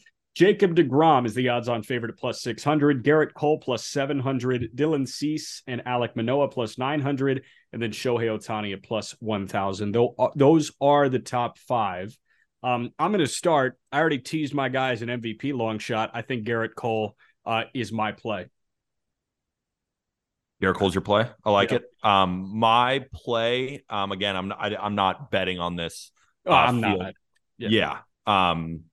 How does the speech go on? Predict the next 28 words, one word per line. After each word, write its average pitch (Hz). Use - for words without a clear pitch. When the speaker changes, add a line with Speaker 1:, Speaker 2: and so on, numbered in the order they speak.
Speaker 2:
I 233
would 220
go 214
Kevin 139
Gausman 107
at 82
sixteen -
to 95
one. 85
Um, 101
he 240
is 160
a 135
war 110
accumulator. 110
Like, 123
when 139
you 131
look 226
back 151
at 110
F 123
war 151
leaderboards, 131
at 98
Baseball 98
Reference 143
leaderboards, 127